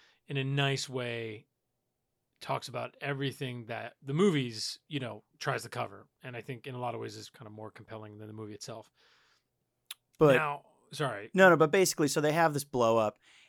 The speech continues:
Speaker 2: and she essentially out, uh, you know, uh, his daughter out and out is just like, "Y-, you love those black babies more than you love me." And, uh, and it, that's, like, the emotional blow up.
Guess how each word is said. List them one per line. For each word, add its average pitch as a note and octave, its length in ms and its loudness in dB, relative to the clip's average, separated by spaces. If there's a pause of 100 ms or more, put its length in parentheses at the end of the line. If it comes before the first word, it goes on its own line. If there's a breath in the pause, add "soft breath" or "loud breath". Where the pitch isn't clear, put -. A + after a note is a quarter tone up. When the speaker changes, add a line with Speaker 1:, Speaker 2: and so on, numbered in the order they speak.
(140 soft breath)
Speaker 2:
and A2+ 260 -4
she - 220 -2
essentially A2+ 540 -2
out, A2 200 -2 (140)
uh, A2 120 -6
you G2+ 100 -10
know, G2+ 320 -14
uh, F#2+ 280 -8 (220)
his A2+ 160 -8
daughter A2 360 0
out G#2 200 -6
and - 20 -6
out G#2 180 -6
is G2 120 -8
just - 240 -8
like, G2 200 -8 (200)
"Y-, - 100 -16
you A#2 240 -6
love G#2 200 -2
those G#2 160 -4
black D#3+ 260 4
babies D3 380 4
more A2 200 -2
than G2 100 -8
you G2+ 120 -8
love G#2 160 -8
me." D#3+ 460 4 (580 soft breath)
And, G#2 760 -4 (140)
uh, A2 240 -4
and A#2 160 -6
it, A2 180 -4
that's, D#3+ 300 6
like, D3+ 160 6 (100)
the D3 100 6
emotional C#3+ 480 4
blow A#2+ 280 2
up. G#2 180 -4